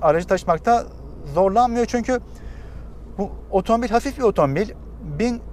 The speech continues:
seksen veya bin doksan kilo olması lazım. Yanlış hatırlamıyorsam o civarlarda. Bin yüz kilonun altında bir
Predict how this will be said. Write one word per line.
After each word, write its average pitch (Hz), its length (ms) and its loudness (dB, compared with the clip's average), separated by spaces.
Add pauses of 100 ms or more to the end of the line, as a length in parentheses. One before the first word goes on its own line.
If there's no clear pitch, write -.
(640)
seksen 226 600 2
veya 214 240 4
bin 214 160 -2
doksan 226 360 2
kilo 214 180 2
olması 190 320 2
lazım. 196 300 4
Yanlış 175 220 0
hatırlamıyorsam 190 560 0
o 196 140 2
civarlarda. 131 520 4
Bin 143 120 -4
yüz 196 140 -4
kilonun 196 180 0
altında 170 340 2
bir 185 100 -2